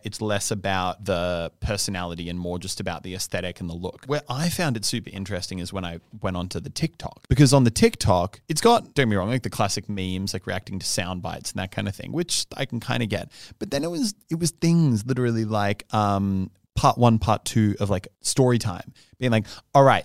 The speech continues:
so true story. I went to the supermarket the other week and, like, I ran into this guy and I'd been chatting to this guy on this dating app for, like,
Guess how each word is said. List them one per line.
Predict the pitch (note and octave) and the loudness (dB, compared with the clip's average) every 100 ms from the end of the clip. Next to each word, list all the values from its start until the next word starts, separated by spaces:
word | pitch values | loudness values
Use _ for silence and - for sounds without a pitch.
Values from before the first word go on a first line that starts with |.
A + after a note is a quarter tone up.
| - | 0
so | - B2+ G2 _ - | 4 4 2 _ -4
true | - E3+ | 2 2
story. | - D#3 A#2 F2 | 4 4 4 2
I | A#2 | 0
went | A#2 C#3 | 2 0
to | E3 | 0
the | G#3+ | 0
supermarket | - E3+ E3+ D3 A#2+ - - | 0 0 2 4 4 2 -2
the | G2+ | 0
other | F#2+ | 0
week | F2+ D2 - - - | -2 -6 -10 -18 -4
and, | - C3+ | 0 2
like, | C3 - | 2 4
I | C3 | 2
ran | G#2+ A2+ A#2 D3 | 4 2 2 0
into | D3+ C#3+ E3 | 0 0 2
this | F3+ D#3+ | 0 2
guy | B2+ A2 | 4 4
and | F#2+ | 2
I'd | F#2+ G#2 | 0 0
been | A#2+ | 0
chatting | - - A2 B2+ | 0 0 0 -2
to | D3+ | -2
this | D#3+ - | -4 -2
guy | D3+ | -2
on | D3+ | -2
this | D#3+ D3+ | -2 -6
dating | - G#2 G2+ G2+ | -2 -2 0 -2
app | E2 - | -4 -8
for, | - - | -8 -8
like, | G#2+ | -8